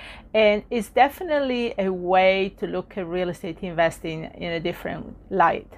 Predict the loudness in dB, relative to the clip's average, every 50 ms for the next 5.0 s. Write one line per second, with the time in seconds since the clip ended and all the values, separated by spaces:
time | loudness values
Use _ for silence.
0 | -20 _ _ -8 -8 -8 -6 0 4 6 6 6 6 4 0 -6 -6 -2 0 -2
1 | 0 -2 -6 -8 -4 -4 -4 -4 -4 -4 -4 -4 -4 -4 -6 -6 -6 -6 -6 -6
2 | -8 -12 -14 -20 -20 -16 -8 -2 0 0 0 2 2 2 2 4 2 0 -2 -4
3 | -6 -6 -6 -8 -6 -4 -4 -4 -4 -6 -8 -6 -4 -2 -2 -2 0 2 4 4
4 | 4 2 0 -4 -8 -12 -10 -4 -4 -4 -4 -4 -4 0 0 0 0 0 -4